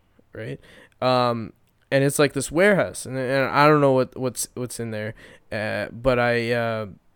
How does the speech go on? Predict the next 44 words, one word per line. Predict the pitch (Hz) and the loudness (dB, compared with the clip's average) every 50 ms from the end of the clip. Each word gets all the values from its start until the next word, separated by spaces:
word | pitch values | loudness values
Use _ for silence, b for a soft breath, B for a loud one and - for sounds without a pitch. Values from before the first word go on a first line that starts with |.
| _ _ _ _ | _ _ _ _
I'm | - 123 123 | -8 -6 -4
part | - 147 139 139 | 0 2 2 4
of | 135 123 | 2 0
a | 127 | -2
team, | 107 - - 131 127 127 127 127 127 | -4 -6 -6 -4 -2 -2 -2 -2 -2
and | 123 120 | -2 -2
there's | 120 120 113 117 | -2 -4 -4 -6
another | 117 120 120 117 120 113 | -4 -4 -4 -4 -4 -6
team, | 110 - - 131 123 123 120 120 120 120 | -8 -10 -8 -8 -6 -6 -6 -6 -6 -8
and, | 113 110 | -8 -8
like, | 110 113 110 - b b b b b b b b _ _ - | -10 -10 -12 -12 b b b b b b b b _ _ -2
I, | 107 127 135 - - - | 0 0 0 0 0 0
I | 127 131 | 0 0
kinda | 127 - 151 156 151 143 | 0 2 2 4 4 4
jump | 127 117 - 135 135 131 - | 2 2 2 2 2 2 0
into | 139 139 139 | -2 0 0
this | 135 123 117 - - | 0 0 -2 -6 -8
dream. | - - 120 117 120 123 123 120 123 127 b b b b b _ _ _ _ _ | -8 -6 -6 -4 -4 -4 -4 -4 -6 -8 b b b b b _ _ _ _ _
Like, | - - 107 104 - - | -12 -10 -10 -12 -14 -16
from | - - 135 131 | -8 -6 -2 0
what | 131 135 135 | 2 4 4
I | 135 | 6
remember | 135 131 127 123 120 120 120 123 120 127 127 | 6 6 4 4 2 0 0 0 2 2 2
is | 123 - 127 117 - - | 2 2 0 -4 -4 0
I | 117 120 123 | 2 2 4
don't | 127 127 123 110 | 4 4 4 4
know | 120 127 123 120 - - | 4 2 2 2 0 -2
anyone's | 120 120 117 120 120 117 113 117 110 - | -4 -2 -2 -2 -2 -2 -4 -4 -6 -6
name. | - 110 107 110 107 107 117 B B B B B B B - | -8 -6 -6 -6 -6 -8 -10 B B B B B B B -2
I | 117 127 | 2 2
don't | 127 127 123 117 | 4 4 2 2
know | 127 123 120 120 117 113 107 - _ _ _ _ _ _ _ _ | 0 0 0 0 -2 -4 -6 -10 _ _ _ _ _ _ _ _
why | 120 117 120 123 117 117 117 117 123 | -2 0 2 4 4 4 4 2 2
we're | 123 120 117 | 0 0 -2
doing | 110 110 113 113 113 113 | -4 -6 -8 -8 -6 -6
this. | 117 120 120 - - | -6 -8 -8 -8 -4
I | - 123 | 0 2
don't | 127 131 135 | 4 4 4
know | 131 131 | 4 2
what | 123 117 123 120 - | 2 2 0 -2 -2
the | - 107 | -4 -6
heist | - - 110 113 113 - - | -4 -6 -6 -6 -8 -8 -8
was | 127 123 - | -8 -8 -8
about. | - 104 110 123 120 120 120 - | -8 -6 -4 -4 -2 -2 -4 -6